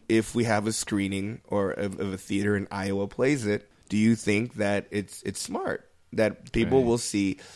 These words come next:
Speaker 1: Look, the whole movie's in English, so you don't need subtitles.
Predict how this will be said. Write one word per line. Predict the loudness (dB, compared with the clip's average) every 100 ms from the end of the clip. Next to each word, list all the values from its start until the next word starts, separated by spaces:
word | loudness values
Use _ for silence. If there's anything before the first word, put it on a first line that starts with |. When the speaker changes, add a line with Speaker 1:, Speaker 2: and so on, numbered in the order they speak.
| 4
Speaker 1:
Look, | 6 6
the | 6
whole | 4 4
movie's | 6 4 4
in | 2 2
English, | 2 2 0 -8 -10
so | 2 6 6 6
you | 4 6
don't | 6 6
need | 4 2 2
subtitles. | 2 2 0 0 0 -4 -8 -14